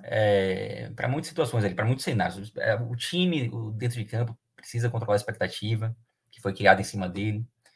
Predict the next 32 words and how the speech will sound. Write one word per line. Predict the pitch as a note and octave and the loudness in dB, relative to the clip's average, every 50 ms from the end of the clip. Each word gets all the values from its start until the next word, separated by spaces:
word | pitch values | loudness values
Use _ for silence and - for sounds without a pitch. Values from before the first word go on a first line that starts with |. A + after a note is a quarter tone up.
| _ _ _ _ _ _ _ _ _ _ | _ _ _ _ _ _ _ _ _ _
É, | - - A2 G2+ G2+ G2+ G2 G2 G2 F#2+ F#2+ F#2 F#2 F#2+ G2 - - - A2 A2+ A#2 - _ - | -8 -2 -2 0 2 2 2 2 2 2 2 0 0 -2 -4 -6 -8 -8 -8 -8 -10 -10 _ -6
a | - | -4
diretoria, | C3+ C3 D3 D3 C#3 - A#2 G#2+ A#2 B2+ C3+ C3 A#2 | -2 -2 -2 -2 0 0 0 2 2 4 6 6 6
obviamente, | G#2 G2+ G#2+ G2+ G2 G2 G#2 A#2 B2 A#2 - - B2 A#2+ - _ _ _ _ _ _ _ _ _ _ _ _ _ _ _ | 4 4 2 0 0 0 0 0 0 0 -2 -4 -10 -14 -16 _ _ _ _ _ _ _ _ _ _ _ _ _ _ _
e | - C3 C3+ C#3 | -8 4 4 4
a | C#3+ | 6
própria | - E3+ E3 - F3+ F3 | 6 4 4 4 4 2
torcida | - D#3+ B2 - - - A2+ A2+ A2+ G#2 | 2 -2 -2 -2 -4 -4 -2 -2 -2 -2
também. | - G#2 G2 F#2 F#2 F#2 F#2 G2 - - _ _ _ _ _ _ - | -4 -4 -6 -4 -4 -6 -6 -8 -14 -18 _ _ _ _ _ _ -8
Aliás, | A#2+ A#2 B2+ B2+ | -4 -2 -2 -2
especialmente | B2 - - - - - - C3 B2+ B2 - | -4 -2 0 0 0 0 -2 -2 -2 -4 -4
a | - | -6
torcida | C3 B2 - - A2+ G#2+ A2 A2+ A#2 - - _ _ _ _ _ _ _ _ _ _ _ _ _ _ | -6 -6 -6 -4 -4 -2 -2 -2 -4 -6 -10 _ _ _ _ _ _ _ _ _ _ _ _ _ _
precisa | - A#2+ A#2 - - A#2+ A#2+ B2+ | -4 -4 -4 -2 0 0 0 0
controlar | - A#2+ A2+ A#2 G#2 A2 A2 | 0 0 0 2 2 2 2
um | G#2+ | 2
pouco | - A2 - A#2 | 0 -6 -6 -6
essa | A2 - | -6 -8
expectativa | - - A2+ A2+ - A#2 A2 - - G#2+ G#2 G#2+ | -6 -6 -6 -2 -2 -2 -2 -2 -4 -6 -4 -2
também. | G#2+ A2+ F#2 F2 F2 - - _ _ _ - - - - - _ _ _ _ | -2 -2 -2 -2 -6 -10 -14 _ _ _ -20 -20 -20 -20 -20 _ _ _ _
Porque | C#3+ C3+ A#2+ - - C#3+ C#3+ D3 C#3+ C#3 C3 A#2 G#2 F#2+ - | -4 -4 -4 -2 -2 0 2 2 4 4 4 4 2 2 0
é | B2+ C3+ | -2 -2
importante | C#3+ - F3 D3+ B2+ - C3 C#3+ D3 - | 0 0 0 -2 0 -2 -2 -2 -2 -4
a | C3 | -6
gente | C3+ C3 - A#2+ | -6 -4 -2 -2
lembrar, | A2 G2 F2+ F#2+ F#2+ A#2+ | 0 2 6 8 8 8
Lucas, | A#2+ - - - B2 - | 8 4 -2 -6 -12 -12
que | - - C3 | -8 -6 -6
o | B2+ - | -6 -2
Bahia, | C#3+ C#3+ C3 A#2 B2 D3 D#3 - | 0 2 2 4 4 2 0 0
ele | - - D#3 D3+ D#3 | 0 -2 -2 -2 -4
tá | D3+ - B2+ C3 C#3 - - | 2 6 6 6 6 4 -2